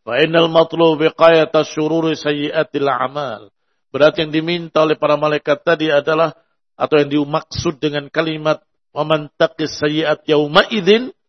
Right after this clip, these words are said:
siapa yang kau lindungi dia dari kejelekan yauma idzin pada hari itu, yakni kejelekan syurur pada jiwa-jiwa mereka hari itu. Wa hiya sayyi'atun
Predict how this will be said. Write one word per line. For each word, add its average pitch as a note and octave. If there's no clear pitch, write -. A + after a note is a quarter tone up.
siapa D3
yang C#3
kau D3
lindungi D3
dia D#3+
dari D3
kejelekan D#3
yauma B3+
idzin G#3
pada F3
hari E3+
itu, G3+
yakni B2
kejelekan B2
syurur C3
pada A#2+
jiwa-jiwa A#2
mereka A2
hari B2+
itu. -
Wa D#3+
hiya C#3
sayyi'atun C3+